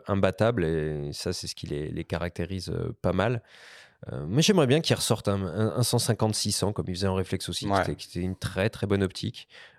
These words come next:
Speaker 1: Euh, il y a un cent cinquante cinq cents, hein, qui existe en gamme. Mais ils savent faire, ils savent faire les longues focales, ils savent faire des, des optiques un petit peu, euh, à part.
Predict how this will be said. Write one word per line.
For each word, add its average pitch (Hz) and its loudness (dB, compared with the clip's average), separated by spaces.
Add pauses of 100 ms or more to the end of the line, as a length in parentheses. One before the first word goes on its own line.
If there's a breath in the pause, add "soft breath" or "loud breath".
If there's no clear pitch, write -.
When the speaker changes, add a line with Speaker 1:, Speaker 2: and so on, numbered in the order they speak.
(120)
Speaker 1:
Euh, 85 -2
il 90 -4
y 90 0
a 92 2
un 92 0
cent 98 -2
cinquante 92 -2
cinq 95 -2
cents, 110 0
hein, 107 0
qui - -6
existe 90 -4
en 90 0
gamme. 120 2 (540 loud breath)
Mais 107 4
ils 113 4
savent 170 4
faire, 98 4 (100)
ils 113 -2
savent - 2
faire 107 4
les 104 6
longues 101 2
focales, 98 2
ils 110 -2
savent 87 -2
faire 92 -2
des, 90 0
des 90 -4
optiques - -4
un 95 2
petit - -4
peu, 95 6
euh, 87 6
à 92 0
part. - -2